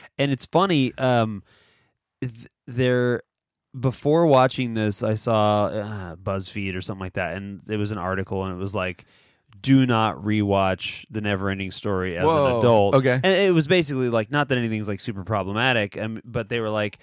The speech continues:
Speaker 1: "It just isn't as magical as you remember."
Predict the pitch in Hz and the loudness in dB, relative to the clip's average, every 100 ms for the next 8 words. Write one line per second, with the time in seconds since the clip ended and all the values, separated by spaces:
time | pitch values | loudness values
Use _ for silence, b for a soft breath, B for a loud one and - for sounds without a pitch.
0 | b b b b _ _ - 139 - 139 | b b b b _ _ -2 -2 0 2
1 | 120 - - _ _ - 135 120 123 120 | 2 0 -12 _ _ -2 0 2 -2 -2
2 | 113 107 107 101 98 104 - 104 101 101 | -2 -2 -2 -4 -4 -6 -4 -2 -2 -4
3 | 92 98 107 95 90 92 | -4 -4 -4 -4 -6 -6